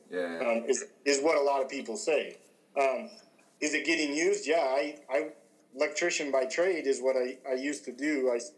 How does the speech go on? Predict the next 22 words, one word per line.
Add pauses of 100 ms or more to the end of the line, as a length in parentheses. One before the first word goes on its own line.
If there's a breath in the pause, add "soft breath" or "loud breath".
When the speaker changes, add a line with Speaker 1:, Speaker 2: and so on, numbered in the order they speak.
(160)
Speaker 2:
I
still
hold
licenses,
but,
uh, (600 loud breath)
we
worked
on
leed
certified
gold
buildings
that
used, (600 soft breath)
uh,
the
sink
water
for
toilet
water.